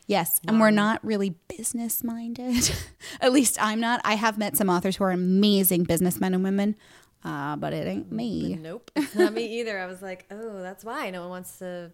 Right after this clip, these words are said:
Speaker 1: Mm-hmm.
Speaker 2: and that's all would take away from your creative time. It's all wild.
Speaker 1: Right,
Speaker 2: So, and
Speaker 1: right.
Speaker 2: it's unlike Hollywood where you're like, "Well, we're all in town."
Speaker 1: Yeah, yeah. <laughs>
Speaker 2: It's like, <clears throat> writers are in shacks somewhere. <laughs> You know,
Speaker 1: Yes,
Speaker 2: it's hard to unionize
Speaker 1: yes.
Speaker 2: that way. But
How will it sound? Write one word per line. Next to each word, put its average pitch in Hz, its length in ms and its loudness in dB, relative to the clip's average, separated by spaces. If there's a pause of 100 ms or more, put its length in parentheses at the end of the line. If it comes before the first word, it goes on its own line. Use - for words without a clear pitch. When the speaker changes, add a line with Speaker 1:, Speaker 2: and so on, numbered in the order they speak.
(240)
Speaker 1:
Mm-hmm. 202 180 -2
Speaker 2:
and 175 100 -2
that's 180 220 -6
all 190 480 -10 (140)
would 160 180 -14
take 170 180 -14
away 170 140 -8
from 165 120 -12
your 160 80 -14
creative 165 260 -12
time. 160 140 -14
It's 156 120 -18
all 156 260 -16
wild. 160 300 -10
Speaker 1:
Right, 139 280 -2
Speaker 2:
So, - 60 -16
and 101 80 -6
Speaker 1:
right. 98 220 -4 (240)
Speaker 2:
it's 185 180 -12
unlike 202 280 -10
Hollywood 190 340 -10
where 175 180 -12
you're 170 300 -14
like, 165 280 -14
"Well, 214 200 -14
we're 220 140 -10
all 277 120 -8
in 196 120 -8
town." 196 460 -10
Speaker 1:
Yeah, 160 280 -2 (260)
yeah. 214 320 4 (120)
<laughs> 240 200 8 (180)
Speaker 2:
It's - 100 -18
like, 196 240 -14 (320)
<clears throat> 220 400 -6
writers 190 380 -6
are 180 60 -10
in 175 100 -10
shacks 185 400 -12
somewhere. 165 360 -10
<laughs> 190 60 -4
You 214 60 -2
know, 226 60 0
Speaker 1:
Yes, 214 200 -2
Speaker 2:
it's - 80 -6
hard 202 160 -2
to 202 80 -8
unionize 202 460 -6
Speaker 1:
yes. - 0 -
Speaker 2:
that 175 220 -4
way. 185 120 -14 (400)
But 190 380 -8